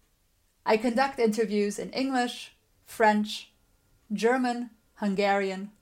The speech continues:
and Spanish. You are now listening to an episode in English. The podcast also includes two new segments. On the one hand, Doctor J's Soapbox,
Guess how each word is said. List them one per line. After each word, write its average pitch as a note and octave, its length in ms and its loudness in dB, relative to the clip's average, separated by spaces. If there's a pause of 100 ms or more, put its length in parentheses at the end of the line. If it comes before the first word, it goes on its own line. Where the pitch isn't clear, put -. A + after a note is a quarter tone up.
(160)
and G3+ 160 -4
Spanish. - 680 -10 (1000)
You G3 180 -2
are F#3 80 -2
now G3 220 0
listening A3 420 -2
to A3 140 -10
an F#3+ 60 -6
episode F#3 560 -6 (420)
in C#4 100 -4
English. - 480 -12 (840)
The - 60 -6
podcast F#4 540 2
also A3 320 4
includes G#3 440 2
two B3 280 -6
new G#3 160 2
segments. F#3+ 680 -6 (880)
On C4+ 120 4
the A#3+ 40 4
one G#3 200 6
hand, G3+ 340 -2 (260)
Doctor G#3 360 4
J's F#3 440 -2
Soapbox, A3+ 840 -2